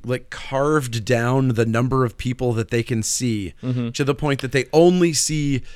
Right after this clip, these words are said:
Speaker 1: funny people
Speaker 2: I, I think I'm in
Speaker 1: who
Speaker 2: that
Speaker 1: are not
Speaker 2: category.
Speaker 1: reactionary, and I don't understand it because it's like, even when I see somebody like Paul F. Tompkins, who I like, and I would
Speaker 2: Yes.
Speaker 1: love to follow his Twitter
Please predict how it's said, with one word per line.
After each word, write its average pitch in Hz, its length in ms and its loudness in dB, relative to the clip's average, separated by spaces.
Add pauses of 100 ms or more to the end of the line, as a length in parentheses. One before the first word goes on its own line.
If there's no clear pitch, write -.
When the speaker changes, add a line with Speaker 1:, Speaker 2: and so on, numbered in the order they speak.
(160)
Speaker 1:
funny 160 440 -2
people 127 520 -4
Speaker 2:
I, 113 140 -4 (100)
I 104 160 -6
think - 220 -10
I'm 95 100 -10
in 139 60 -4
Speaker 1:
who 143 80 0
Speaker 2:
that 131 60 4
Speaker 1:
are 127 80 4
not 131 220 2 (100)
Speaker 2:
category. 160 100 -4
Speaker 1:
reactionary, 117 840 0
and 123 200 -8
I 175 180 -6
don't 170 260 -2
understand 143 580 -2
it - 100 -6
because 127 240 -6
it's 127 100 -14
like, 131 240 -2 (400)
even 208 320 0
when 170 140 0
I 160 80 -2
see 175 240 -4
somebody 165 340 -2
like 135 260 -6
Paul 151 280 -4
F. - 80 -10
Tompkins, 143 580 -6
who 127 140 0
I 117 80 4
like, 131 500 -4
and 127 100 -6
I 123 80 0
would 123 180 0
Speaker 2:
Yes. 120 80 -2
Speaker 1:
love 156 340 2
to 156 100 -6
follow 135 420 0
his 113 220 -4
Twitter 120 480 -4